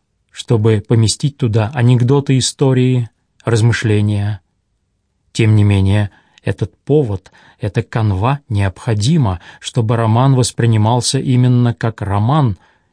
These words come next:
или, по крайней мере, пародия на роман. Однако я думаю, что существует нечто более важное,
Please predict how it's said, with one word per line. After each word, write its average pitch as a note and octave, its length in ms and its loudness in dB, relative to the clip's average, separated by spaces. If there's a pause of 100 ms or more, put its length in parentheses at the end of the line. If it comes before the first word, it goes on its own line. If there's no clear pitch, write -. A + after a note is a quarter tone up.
(120)
или, B2+ 200 2
по A#2 140 -4
крайней G2+ 480 0
мере, C#3+ 320 2 (260)
пародия B2+ 600 2
на F#2 200 -4
роман. G2+ 420 -2 (2500)
Однако E3 440 4
я D#3 200 4
думаю, D3+ 600 4
что - 260 -2
существует D3 720 0
нечто C#3 460 0
более B2 440 2
важное, G2+ 760 -2